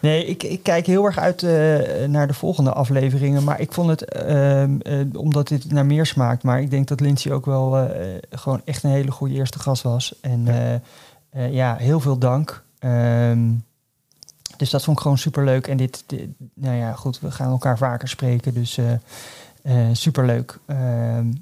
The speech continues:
Speaker 1: ben heel erg benieuwd hoe we deze ontdekkingsreis, eh, gaan, eh, doorlopen.
Speaker 2: Ja, het is alleen nog te hopen dat we, als we nou vaker een gast hebben en we vragen, "Heb je nog een gezegde?", dat ze niet allemaal komen met dat, eh, bes in de res.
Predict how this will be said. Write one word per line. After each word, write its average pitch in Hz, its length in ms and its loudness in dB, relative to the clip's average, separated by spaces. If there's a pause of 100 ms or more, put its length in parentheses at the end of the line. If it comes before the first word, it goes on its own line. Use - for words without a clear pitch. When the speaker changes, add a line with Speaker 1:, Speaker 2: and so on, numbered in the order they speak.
Speaker 1:
ben 147 220 0
heel 165 160 4
erg 151 100 2
benieuwd 143 280 2
hoe 139 160 0
we 135 60 0
deze 123 320 0
ontdekkingsreis, 127 840 0
eh, 117 180 -2
gaan, 117 360 -2
eh, 113 60 0 (640)
doorlopen. 131 680 2 (120)
Speaker 2:
Ja, 131 80 -2
het - 160 -8
is - 100 -2
alleen 151 160 4
nog 151 180 0
te - 80 0
hopen 135 260 2
dat 127 180 0
we, 120 320 2
als 127 140 -2
we 117 60 0
nou 117 240 2
vaker 127 280 0
een 120 80 4
gast - 200 -6
hebben 117 200 2
en 113 60 4
we 104 60 0
vragen, 123 300 0
"Heb 120 100 2
je 123 60 2
nog 120 160 2
een 110 100 2
gezegde?", 135 480 0 (680)
dat 123 140 0
ze - 80 -2
niet 131 120 2
allemaal 147 340 4
komen 104 280 0
met 101 140 0
dat, 107 220 -2
eh, 110 60 2 (320)
bes 110 380 2
in 110 120 0
de 107 60 4
res. 104 460 0